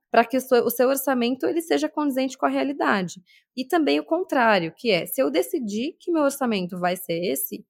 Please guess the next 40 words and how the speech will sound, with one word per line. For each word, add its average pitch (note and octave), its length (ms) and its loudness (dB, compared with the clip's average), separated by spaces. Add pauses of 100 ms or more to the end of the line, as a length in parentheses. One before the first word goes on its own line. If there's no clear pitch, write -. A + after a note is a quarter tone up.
(120)
você A3 200 4
entender C4 240 2
o C4 60 -4
que C#4+ 100 -2
que - 120 -4
tem D#4+ 180 0
que E4+ 100 -2
mudar B3+ 480 4
no G3 80 0
seu F#3+ 200 -2
dia F#3 160 0
a F3+ 40 0
dia E3+ 300 -4
pra A3 300 2
caber G#3+ 340 0
dentro F#3 300 -6
daquela F3 320 -2
conta. E3+ 500 -8 (380)
Porque G#3 200 -2
não A#3+ 100 4
adianta B3+ 380 2
você D#4 220 -2
ter B3 140 0
uma A#3 180 4
linha G#3 280 2
lá F#3+ 160 -2
de F3 120 -8
contingência, F#3+ 720 -4
que - 80 -12
você - 120 -4
pode F3 240 -2
chamar F#3+ 220 -4
de F3 100 -12
qualquer F#3 240 -4
coisa, E3 320 -4
imprevistos, F#3 920 -6
coisas F3+ 320 -4
aleatórias, F#3+ 960 2
et E3 140 -6
cetera. G3+ 500 0